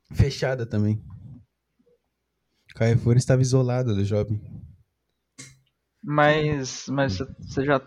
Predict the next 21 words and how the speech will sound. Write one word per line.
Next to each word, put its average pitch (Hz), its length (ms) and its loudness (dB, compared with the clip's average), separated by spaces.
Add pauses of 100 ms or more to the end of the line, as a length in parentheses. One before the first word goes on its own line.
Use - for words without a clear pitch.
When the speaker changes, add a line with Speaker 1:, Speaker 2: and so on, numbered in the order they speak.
(140)
Speaker 2:
cê - 200 -4
não 135 200 0
tava 151 360 2
ligado 127 440 0
que 110 720 -6
São 123 320 -2
Paulo 120 680 0
tá 117 200 -2
em 117 180 -4 (120)
fase 120 260 -2
vermelha 117 480 -2
em 135 80 -6
final 123 260 -6
de 120 80 -14
semana? 147 420 -6 (360)
Speaker 1:
Não, 135 140 8 (100)
mas 98 140 4
isso 135 200 6
foi 139 260 6
sexta-feira 127 800 2
passada. 123 680 0